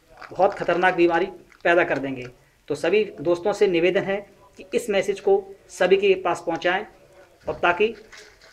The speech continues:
लोग जागृत हो जाएं। देखिए सर, फिर आपको दिखाते हैं एक बार के लिए, ये सब प्लास्टिक के कण आपको दिख रहे हैं, ये सब प्लास्टिक के कण हैं, ये सारे देखिए आप सर,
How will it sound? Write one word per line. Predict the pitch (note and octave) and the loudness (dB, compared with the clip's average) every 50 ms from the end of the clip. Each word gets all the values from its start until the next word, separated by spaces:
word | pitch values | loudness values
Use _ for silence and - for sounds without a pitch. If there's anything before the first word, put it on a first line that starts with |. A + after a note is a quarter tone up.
| - - - - - - | -20 -20 -20 -18 -12 0
लोग | D#3+ E3+ G3+ A3 A3 - - - - - - _ - C#3+ | 6 8 8 8 8 4 -2 -12 -16 -20 -20 _ -14 -4
जागृत | C#3+ F3 F#3 F3+ F3+ - G#3+ G3+ D#3 | 0 2 2 4 6 4 4 4 4
हो | D3 | 2
जाएं। | C3 B2+ A#2 A2 - - _ _ _ _ _ _ _ _ _ _ _ - F4 - - _ _ _ _ _ _ _ C#5 C#5 C#5+ - - - C4 - - _ _ _ _ _ _ _ D#3+ D#3+ - F3 - _ _ _ _ _ _ C#3+ C#3+ D#3+ E3+ F3 - - - - _ _ _ _ _ _ _ | 0 -2 -4 -8 -10 -16 _ _ _ _ _ _ _ _ _ _ _ -20 -20 -20 -20 _ _ _ _ _ _ _ -20 -20 -20 -20 -20 -20 -20 -20 -20 _ _ _ _ _ _ _ _ _ -20 -20 -20 _ _ _ _ _ _ -20 -20 -20 -20 -20 -20 -20 -20 -20 _ _ _ _ _ _ _
देखिए | D3 C#3+ D3 F#3+ | -10 -4 -2 0
सर, | F3 - G3 | 0 0 -2
फिर | - - F#3 F#3+ | -2 0 2 2
आपको | F3+ E3+ - F#3+ | 2 2 0 -2
दिखाते | E3 E3+ - E3 D#3+ - F#3 | -4 -2 -2 -4 -4 -4 -4
हैं | F3 E3+ | -6 -4
एक | E3+ | -2
बार | F3 F3 | -2 -2
के | F3 - E3+ | -4 -4 -6
लिए, | E3 E3 F3 | -4 -4 -4
ये | - - - - _ _ _ _ _ _ | -6 -8 -12 -20 _ _ _ _ _ _
सब | - - G3 - | -2 -2 -2 0
प्लास्टिक | F3 D#3+ - - - - - | 0 -2 -2 -4 -6 -8 -8
के | E3+ | -6
कण | - - D#3+ | -4 -2 -2
आपको | D#3 D3+ - - | -2 -2 -4 -6
दिख | D3 D3+ C#3+ - | -6 -6 -6 -6
रहे | D3 D3 | -6 -6
हैं, | D3+ E3 E3 - - - _ _ _ - - _ _ _ _ _ _ _ _ | -6 -6 -8 -12 -20 -20 _ _ _ -20 -20 _ _ _ _ _ _ _ _
ये | E3 D3+ | -16 -10
सब | - G3 - | -8 -8 -6
प्लास्टिक | - E3 D3 - - D3+ D3 | -4 -4 -4 -4 -6 -10 -12
के | E3+ D#3+ | -10 -8
कण | - C#3 B2 | -6 -8 -8
हैं, | A#2 A#2 - - _ _ _ _ _ _ _ _ _ _ _ _ _ _ _ _ _ _ _ _ | -8 -12 -18 -20 _ _ _ _ _ _ _ _ _ _ _ _ _ _ _ _ _ _ _ _
ये | D#3 C#3 | -20 -14
सारे | - - C#3+ A#2 A2+ A2 | -10 -8 -8 -8 -8 -10
देखिए | A2+ A2+ - B2+ A2+ | -14 -16 -16 -16 -16
आप | A2 - - | -16 -16 -20
सर, | - - - - | -20 -20 -20 -20